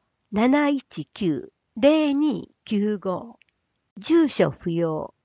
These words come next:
浅口市役所、秘書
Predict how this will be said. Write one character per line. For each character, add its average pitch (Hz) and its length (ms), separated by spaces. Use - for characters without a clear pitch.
浅 311 300
口 285 320
市 - 160
役 254 240
所、 - 320
秘 208 160
書 285 240